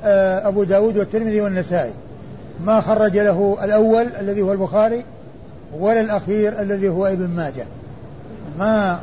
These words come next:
خرج له أول أصحاب الكتب، يعني، آه، الذي هو البخاري، ولا آخرهم، يعني، في الترتيب الذي هو ابن ماجه، لأن آخرهم في الزمان والوفاة هو النسائي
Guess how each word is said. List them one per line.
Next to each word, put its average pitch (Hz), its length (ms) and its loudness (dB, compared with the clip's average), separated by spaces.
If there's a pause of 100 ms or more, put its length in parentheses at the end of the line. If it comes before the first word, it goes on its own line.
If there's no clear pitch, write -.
(120)
خرج 208 340 2
له 190 320 2
أول 202 380 4
أصحاب 190 460 0
الكتب، 226 380 2 (680)
يعني، 190 380 0
آه، 175 460 0 (640)
الذي 185 240 2
هو 190 100 4
البخاري، 220 540 2 (580)
ولا 208 420 0
آخرهم، 196 560 0 (880)
يعني، 170 220 -4
في 180 80 0
الترتيب 190 640 0 (800)
الذي 185 380 2
هو 185 380 2 (500)
ابن 190 180 0
ماجه، 156 400 0 (680)
لأن 180 240 0
آخرهم 196 560 2
في 165 80 -2
الزمان 190 460 0
والوفاة 180 560 4
هو 208 100 0
النسائي 180 500 -2